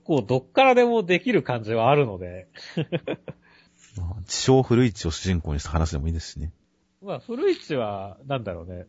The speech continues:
Speaker 1: まあ、やっぱツッコミや、ツッコミどころの役だからね。<laughs>
Speaker 2: そうですね。あくまでサブとして。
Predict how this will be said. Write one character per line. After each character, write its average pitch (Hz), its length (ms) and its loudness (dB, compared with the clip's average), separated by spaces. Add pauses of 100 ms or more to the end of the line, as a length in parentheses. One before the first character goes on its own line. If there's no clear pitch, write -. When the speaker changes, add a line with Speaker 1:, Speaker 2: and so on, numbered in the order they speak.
Speaker 1:
ま 110 340 -2
あ、 - 60 -20
や 165 100 -4
っ - 20 -8
ぱ - 100 -4
ツ - 120 -18
ッ - 60 -20
コ 208 120 4
ミ 208 100 2
や、 208 160 2
ツ - 100 -20
ッ - 40 -20
コ 269 120 2
ミ 233 60 6
ど 214 100 8
こ 226 80 6
ろ 220 80 6
の 208 180 2
役 202 200 2
だ 226 80 6
か 120 80 2
ら 87 100 -10
ね。 98 160 -12 (720)
<laughs> - 720 -20
Speaker 2:
そ - 280 -10
う - 40 -8
で 80 40 -16
す - 120 -14
ね。 104 60 -4
あ - 80 0
く - 80 -10
ま 82 60 0
で 71 60 -4
サ - 160 -2
ブ 71 120 -6
と - 100 -20
し - 120 -18
て。 - 200 -12